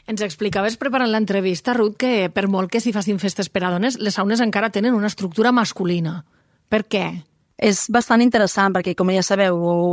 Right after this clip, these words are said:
Speaker 2: he esmentat, és la sauna Bruc. Eh, veiem la web i és molt xula, molt xachi, però és que realment quan vas allà no és tan xachi.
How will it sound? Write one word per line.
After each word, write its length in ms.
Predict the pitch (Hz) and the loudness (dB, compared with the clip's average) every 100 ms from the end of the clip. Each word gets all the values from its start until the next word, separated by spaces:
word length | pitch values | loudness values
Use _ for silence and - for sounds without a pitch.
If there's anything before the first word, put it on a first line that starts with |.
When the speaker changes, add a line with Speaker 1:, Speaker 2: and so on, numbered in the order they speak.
| 180 | 2
Speaker 2:
he 40 | |
esmentat, 460 | 175 185 180 208 208 | 2 2 2 2 0
és 100 | 180 | -2
la 120 | 170 | -2
sauna 300 | 185 180 175 | -2 0 0
Bruc. 320 | 170 226 285 - | 2 2 2 0
Eh, 560 | - 170 160 165 165 | 0 2 2 0 0
veiem 360 | 165 175 175 185 | 2 2 2 4
la 80 | 190 | 4
web 240 | 185 185 | 4 2
i 80 | 175 | 2
és 80 | 170 | 2
molt 240 | 175 165 | 2 0
xula, 240 | - 185 208 | 2 4 4
molt 240 | 165 156 | 2 0
xachi, 300 | 175 - 240 | -2 0 0
però 220 | - 175 160 | 2 0 0
és 80 | - | -2
que 140 | 175 | 0
realment 280 | 165 170 175 | 2 2 2
quan 180 | 190 160 | 0 2
vas 160 | 160 170 | 0 0
allà 240 | 165 147 | 0 0
no 80 | 180 | 0
és 100 | - | 0
tan 140 | 156 | -2
xachi. 400 | 175 202 - 135 | 0 0 0 -6